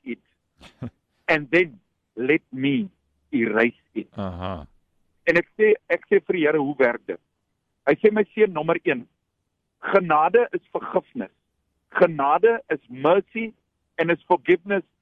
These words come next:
Speaker 1: wat, wat buite die orde van die dag is." So die eerste ding wat jy moet doen is, vra om vergifnis vir my daarvoor,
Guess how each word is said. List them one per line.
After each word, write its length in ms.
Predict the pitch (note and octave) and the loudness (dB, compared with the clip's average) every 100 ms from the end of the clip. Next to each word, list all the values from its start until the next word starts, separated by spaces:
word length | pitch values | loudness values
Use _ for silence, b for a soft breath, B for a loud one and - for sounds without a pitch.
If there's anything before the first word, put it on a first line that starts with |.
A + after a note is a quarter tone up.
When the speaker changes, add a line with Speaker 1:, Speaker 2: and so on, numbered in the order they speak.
| _ _ - | _ _ -2
Speaker 1:
wat, 140 | D#3+ - _ - | -2 -4 _ -8
wat 180 | - D#3+ - | -2 -2 -2
buite 360 | D#3 D#3+ - A3 | -2 -2 0 -2
die 140 | F3 - | -2 0
orde 340 | F3+ E3+ E3 | 0 0 -4
van 180 | - C#3+ | -2 -6
die 120 | C3 | -4
dag 180 | A#2 A2 | -4 -4
is." 160 | - - _ _ _ _ _ - | -10 -14 _ _ _ _ _ 0
So 60 | |
die 140 | A#3+ - | 0 0
eerste 360 | D4 D4+ - | -2 -2 -2
ding 240 | A3 F3+ F#3+ | 0 0 2
wat 140 | F3 | -2
jy 100 | - | -2
moet 180 | D#3+ C#3+ | -4 -4
doen 180 | C3 C3 | -6 -6
is, 120 | A2 - - | -8 -4 2
vra 200 | A3+ A#3 | 4 4
om 180 | A3 | 0
vergifnis 580 | F#3+ G3+ - F#3+ - F3 - | -2 -4 -2 -4 -4 -10 -2
vir 100 | D#3 | 0
my 180 | C3 | 0
daarvoor, 420 | C#3 C#3 - E3+ | 0 -2 0 -2